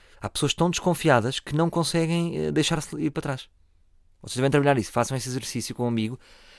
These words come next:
Se dá... Pá, claro que não podem estar a jogar esse jogo com, com parvalhões, não é? <laughs> "Caíste com a cabeça." Não.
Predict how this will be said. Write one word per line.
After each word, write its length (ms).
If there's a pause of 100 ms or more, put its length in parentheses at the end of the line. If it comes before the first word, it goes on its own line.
(140)
Se 180
dá... 140 (160)
Pá, 100
claro 300
que 60
não 100
podem 160
estar 160
a 20
jogar 220
esse 120
jogo 180
com, 340
com 160
parvalhões, 440
não 100
é? 40 (320)
<laughs> 400
"Caíste 360
com 100
a 40
cabeça." 460
Não. 180